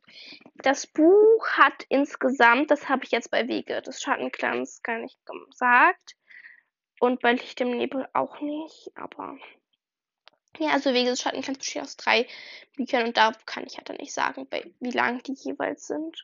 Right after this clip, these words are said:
aus drei Teilen. Okay, also es hat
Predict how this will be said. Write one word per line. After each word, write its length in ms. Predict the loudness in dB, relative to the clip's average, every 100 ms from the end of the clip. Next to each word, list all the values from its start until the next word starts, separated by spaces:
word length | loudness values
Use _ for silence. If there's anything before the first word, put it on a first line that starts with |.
| -12
aus 160 | -14
drei 240 | -10 -8 -8
Teilen. 300 | -8 -10 -12 -18 -18 -18 -20 _ -4
Okay, 240 | -2 2 6
also 260 | 6 6
es 100 | 6
hat 160 | 6 4